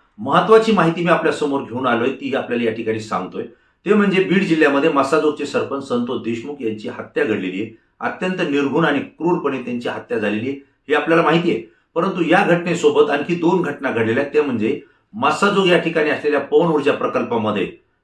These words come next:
त्या ठिकाणचे वॉचमॅन आणि काही लोकांना मारहाण झाली होती, त्याही ठिकाणची एक घटना आहे. आणि याही व्यतिरिक्त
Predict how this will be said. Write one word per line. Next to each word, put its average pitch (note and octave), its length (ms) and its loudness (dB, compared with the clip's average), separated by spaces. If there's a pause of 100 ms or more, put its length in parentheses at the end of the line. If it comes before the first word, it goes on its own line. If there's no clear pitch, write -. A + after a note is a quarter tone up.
त्या D#3+ 120 2
ठिकाणचे D3+ 440 0
वॉचमॅन C3+ 440 0
आणि C3+ 140 0
काही B2 220 -6
लोकांना C3 340 -2
मारहाण B2 440 2
झाली A#2 220 0
होती, - 340 -6 (320)
त्याही D3+ 240 0
ठिकाणची F3 420 2
एक D3 100 2
घटना A#2 320 -4
आहे. G2+ 380 -4 (140)
आणि D3 260 -4
याही F#3 320 6
व्यतिरिक्त D#3 500 0